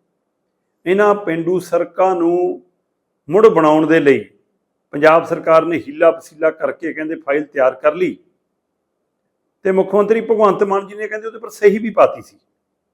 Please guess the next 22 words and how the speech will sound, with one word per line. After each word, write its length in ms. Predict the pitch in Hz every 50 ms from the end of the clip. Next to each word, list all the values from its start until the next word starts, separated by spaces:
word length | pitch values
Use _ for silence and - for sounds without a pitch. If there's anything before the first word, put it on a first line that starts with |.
| _ _ _ _ _ _ _ _ _ _ _ _ _ _ _ _ _ _ _ _ _ _ _ _ _ _ _ _ 135
ਪਰ 80 | 123
ਫਿਰ 280 | - - 165 175 180 160
ਅਚਾਨਕ 520 | 123 - 156 165 175 175 151 - 120 - _ _ _ _ _ _ _ _ _ _ _ _ _ _ _ _ _ _ _ _ _ -
ਇਹ 80 | 160
ਦੋ 340 | 123 107 - 131 139 170 185 180 -
ਤਿੰਨ 180 | - - 165 151
ਵਾਰ 200 | 139 143 143 147
ਫਾਈਲ 340 | - - 143 147 147 135 131
ਅੱਗੇ 200 | 107 131 143 139
ਖਿਸਕੀ, 380 | _ - 113 _ _ - 160 147
ਮਤਲਬ 500 | 151 151 151 170 165 165 160 165 - _ _ _ _ _ _ _ _ _ _ _ _ _ _ _ _ _ _ _ _ _ _ _ _ -
ਕੰਮ 220 | 165 151 156 151
ਅੱਗੇ 200 | 135 - 147 147
ਪੈ 180 | 143 143 127 110
ਗਿਆ, 280 | 107 123 127 127 131 - _ _ _ _ _ _ - 143
ਲਿੰਕ 220 | 151 160 151 -
ਸੜਕਾਂ 360 | - - 147 135 - - 139 139
ਦਾ 80 | 143
ਕੰਮ 220 | 139 139 139 143 135
ਸ਼ੁਰੂ 260 | - - 190 185 175
ਨਹੀਂ 160 | 147 120 -
ਹੋਇਆ। 200 | - - -